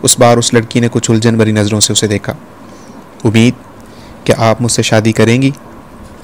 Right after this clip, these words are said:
اس نے لڑکی کو پتھر کے بت کی طرح ساکت ہوتے دیکھا۔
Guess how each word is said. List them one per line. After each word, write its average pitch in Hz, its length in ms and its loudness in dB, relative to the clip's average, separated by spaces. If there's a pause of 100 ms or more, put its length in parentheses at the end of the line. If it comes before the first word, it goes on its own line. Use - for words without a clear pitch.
(680)
اس 147 160 0
نے 147 60 0
لڑکی 139 260 2
کو 143 100 2
پتھر 131 320 0
کے 131 120 0
بت 117 200 -2
کی 123 100 -2
طرح 117 160 2
ساکت 110 380 -2
ہوتے 110 220 -2
دیکھا۔ 101 280 -2